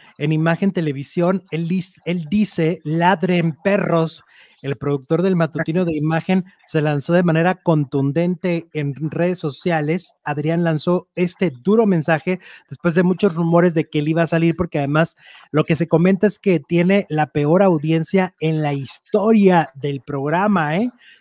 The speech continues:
Que le ha ido pésimo a Adrián Patiño. Y entonces él escribe, "Ladren perros, jajaja, ya no leo al desque-, al disque las exclusivas".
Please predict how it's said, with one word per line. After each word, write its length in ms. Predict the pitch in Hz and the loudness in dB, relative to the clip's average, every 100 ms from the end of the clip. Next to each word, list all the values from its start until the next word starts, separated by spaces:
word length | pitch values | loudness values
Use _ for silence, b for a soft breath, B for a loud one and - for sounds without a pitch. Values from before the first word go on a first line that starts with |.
| b | b
Que 100 | 156 | 0
le 120 | 160 | 2
ha 60 | |
ido 300 | 185 214 196 - | 4 4 2 0
pésimo 560 | - 208 208 - - 143 | 0 0 0 -6 -6 -4
a 60 | |
Adrián 320 | 139 143 165 180 | -2 -2 -2 -2
Patiño. 560 | 165 - 170 160 214 - _ _ b | -4 -2 0 2 0 -2 _ _ b
Y 140 | - 175 | -2 0
entonces 420 | 175 202 226 226 | 2 2 2 2
él 120 | 220 | 2
escribe, 600 | 208 - 214 185 170 196 b b b b | 0 0 0 2 2 0 b b b b
"Ladren 540 | 160 196 214 220 208 | 2 4 6 4 4
perros, 580 | 175 175 175 - 196 190 | 2 0 0 0 -2 -2
jajaja, 680 | - 196 214 196 180 165 170 | -4 -4 -4 -2 0 0 -2
ya 240 | - - 175 | -6 -2 2
no 180 | 190 185 | 2 2
leo 460 | 175 180 190 190 - | 2 2 2 0 -4
al 240 | 160 151 | -6 -2
desque-, 540 | 151 151 - - 151 156 | -2 -2 -4 -6 -6 -4
al 100 | 147 | -6
disque 320 | 143 143 - | -6 -8 -6
las 220 | 156 139 | -4 -4
exclusivas". 760 | 131 - 139 131 175 175 196 | -8 -10 -8 -4 0 0 0